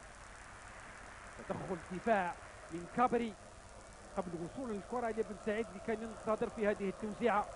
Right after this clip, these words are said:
بعد مرور عشرين دقيقة دائمًا يبقى التفوق لاتحاد البوليدة أمام شباب الوجداد بهدف لصفر.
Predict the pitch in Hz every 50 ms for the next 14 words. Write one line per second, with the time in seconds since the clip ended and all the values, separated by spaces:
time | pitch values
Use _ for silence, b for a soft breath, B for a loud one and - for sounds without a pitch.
0 | - - - - - - - - 131 160 170 180 190 202 214 208 190 151 156 -
1 | 196 214 202 185 208 190 - 220 208 - 208 196 214 214 196 208 202 202 196 -
2 | - 214 - - 208 - 220 226 220 - - 202 208 - - 190 151 185 202 -
3 | 190 180 160 190 208 220 208 - 170 175 185 208 202 185 - 208 202 208 202 -
4 | 190 180 180 165 - 240 226 202 - - - - - - - - - 196 175 175
5 | 202 - 233 - - 196 208 190 - 247 233 - 220 -